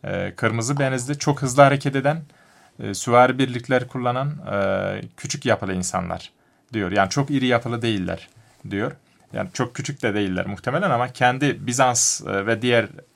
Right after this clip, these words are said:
topluluklara göre bir kıyaslama yapıyor anlaşılan. E, giysileriyle ilgili de, e, onların, e, yünden, yani, e, hayvan, e, e,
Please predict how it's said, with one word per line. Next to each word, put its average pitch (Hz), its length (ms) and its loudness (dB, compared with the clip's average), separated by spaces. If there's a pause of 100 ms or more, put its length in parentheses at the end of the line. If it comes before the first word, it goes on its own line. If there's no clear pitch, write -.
topluluklara 110 580 -2
göre 92 220 -2
bir 92 120 -4
kıyaslama 101 480 -2
yapıyor 92 280 -4
anlaşılan. 95 520 -6 (1160)
E, 95 440 -2 (500)
giysileriyle 123 680 2
ilgili 107 380 -2
de, 120 160 0 (680)
e, 95 300 -2 (160)
onların, 120 600 0
e, 98 100 -6 (520)
yünden, 120 580 2 (580)
yani, 95 340 0 (320)
e, 90 320 -6 (160)
hayvan, 113 420 2 (380)
e, 95 40 -6
e, 90 360 -4